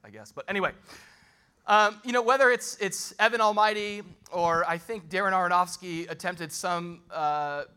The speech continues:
Hollywood feature of this, I think in around twenty fifteen, twenty fourteen, starring Russell Crowe. I'm not sure if you saw it. Look, it looked like, seeing, I never saw the movie, but the trailer made it look like it was gonna be an epic, uh, film. Um, and from what I've heard, it was kind of the, uh,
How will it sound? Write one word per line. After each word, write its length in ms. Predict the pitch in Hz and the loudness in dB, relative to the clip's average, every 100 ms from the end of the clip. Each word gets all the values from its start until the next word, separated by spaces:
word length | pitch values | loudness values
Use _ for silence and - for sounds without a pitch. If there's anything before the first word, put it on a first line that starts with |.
| - | -12
Hollywood 440 | 180 180 170 165 | 0 0 0 -6
feature 360 | 170 175 170 160 | -10 -14 -10 -10
of 100 | 151 | -10
this, 260 | 160 - - | -12 -14 -14
I 60 | 143 | -14
think 140 | 151 | -12
in 140 | 147 143 | -16 -12
around 220 | 151 143 | -10 -10
twenty 200 | - 175 | -12 -12
fifteen, 440 | 170 170 - 170 | -12 -14 -14 -16
twenty 200 | 147 151 | -12 -12
fourteen, 440 | 151 160 156 - 156 | -10 -8 -8 -8 -14
starring 300 | - 165 156 | -6 -6 -4
Russell 300 | 160 156 156 | -6 -6 -10
Crowe. 380 | - 170 160 156 | -6 -2 -2 -4
I'm 100 | 160 | -6
not 140 | 165 | -10
sure 140 | - | -10
if 60 | 156 | -14
you 60 | 147 | -10
saw 180 | 170 | -6
it. 60 | 151 | -6
Look, 160 | 185 165 | -6 -8
it 100 | 156 | -6
looked 220 | 208 208 | -6 -2
like, 220 | 170 147 | -4 -4
seeing, 260 | - 196 180 | -8 -12 -10
I 80 | 156 | -8
never 160 | 208 | -8
saw 160 | - 185 | -6 -6
the 100 | 156 | -6
movie, 240 | 156 160 | -10 -10
but 120 | 143 | -12
the 60 | 143 | -14
trailer 400 | 147 185 185 175 | -12 -8 -6 -6
made 160 | 160 147 | -8 -8
it 60 | |
look 180 | 156 151 | -8 -6
like 180 | 151 139 | -8 -8
it 40 | |
was 120 | 139 | -14
gonna 140 | 143 147 | -16 -16
be 100 | 143 | -16
an 80 | 139 - | -14 -8
epic, 360 | 160 160 143 _ - - _ | -6 -8 -12 _ -20 -20 _
uh, 180 | 139 139 | -4 -4
film. 520 | - 175 156 139 143 _ _ _ _ | -6 -6 -6 -8 -14 _ _ _ _
Um, 160 | 151 160 | -2 -2
and 100 | 151 | -6
from 280 | 175 175 175 | -8 -6 -4
what 100 | 175 | -4
I've 140 | 170 | -2
heard, 200 | 165 175 | 0 0
it 40 | 165 | 0
was 120 | 156 | -6
kind 220 | 175 165 | -4 -4
of 100 | 151 | -6
the, 240 | 156 151 | -8 -6
uh, 280 | 143 135 131 | -4 -4 -4